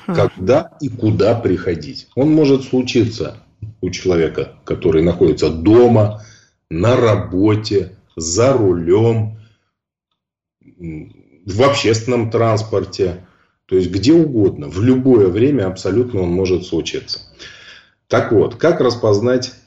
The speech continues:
симптомы инсульта? А, ну, самые частые симптомы инсульта это, э, сконцентрируемся на трех. Это изменение речи.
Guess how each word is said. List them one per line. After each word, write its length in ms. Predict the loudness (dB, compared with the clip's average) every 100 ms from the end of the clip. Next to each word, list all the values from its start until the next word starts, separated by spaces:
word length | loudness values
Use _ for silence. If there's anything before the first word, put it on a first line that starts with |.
| _ _
симптомы 560 | -8 -8 -2 0 2 0
инсульта? 560 | -2 -2 -4 -6 -18 _ _ -20 _ _ _ _
А, 680 | -4 0 2 2 0 -2 -6 -14 -20 _ _ _ _ _ _ _ _ 0
ну, 240 | 2 2
самые 360 | 0 2 2 2
частые 500 | 0 0 -2 -2 -2
симптомы 480 | -2 -2 0 2 2
инсульта 420 | 0 0 0 0 -2
это, 760 | -2 -2 -2 2 2 0 -6 -20 _ _ _ _ _ _ _ -10
э, 360 | -6 -2 -2 -4
сконцентрируемся 1080 | -2 -2 0 0 4 4 4 2 0 -2 0
на 600 | 0 2 2 2 -2 -8 0
трех. 240 | 0 0 -4 -20 _ _ _
Это 260 | 0 4 4
изменение 640 | 4 2 2 2 2 2
речи. 420 | 2 0 -4 -14